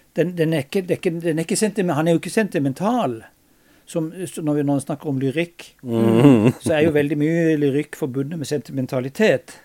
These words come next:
Speaker 2: Ja.
Speaker 1: Og, og det må jeg selv, som min e-, som, som, eh,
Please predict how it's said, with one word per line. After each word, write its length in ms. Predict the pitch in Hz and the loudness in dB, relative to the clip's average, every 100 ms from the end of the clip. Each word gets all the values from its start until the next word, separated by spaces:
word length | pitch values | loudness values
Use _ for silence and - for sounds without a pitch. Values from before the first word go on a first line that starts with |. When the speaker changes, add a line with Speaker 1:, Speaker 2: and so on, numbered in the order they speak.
| - | -16
Speaker 2:
Ja. 200 | 82 90 113 _ _ _ _ | -10 -10 -10 _ _ _ _
Speaker 1:
Og, 360 | - 175 151 - | -4 0 0 -2
og 140 | 131 | -2
det 140 | 147 143 | -2 -2
må 160 | 147 | -2
jeg 100 | 139 | -2
selv, 300 | - 175 185 | -2 -2 -2
som 140 | - 147 | -2 -2
min 80 | 127 | 0
e-, 320 | 147 147 147 | 0 -2 -8
som, 220 | 165 143 143 | -8 -8 -10
som, 160 | 151 160 165 | -12 -12 -14
eh, 200 | 175 160 | -14 -14